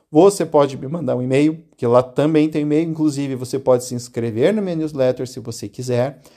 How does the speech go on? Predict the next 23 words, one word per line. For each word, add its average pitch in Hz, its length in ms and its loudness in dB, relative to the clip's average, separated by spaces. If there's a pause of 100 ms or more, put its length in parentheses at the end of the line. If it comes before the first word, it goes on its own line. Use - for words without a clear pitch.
(200)
Você 202 180 -2
vai 214 140 0
também 208 260 0
poder 202 360 2
conhecer 180 380 -4
o 156 40 0
meu 143 160 0
canal 143 420 0
do 139 100 -8
YouTube, 185 520 -4
onde 117 180 -10
eu - 60 -18
faço 127 240 -2
a - 20 -4
leitura 131 400 -4
de 127 140 -8
livros 131 420 -4
de - 120 -16
psicologia, 123 760 -4
sociologia, 120 720 -6
filosofia 107 580 -8
e 113 80 -4
afins 156 580 -8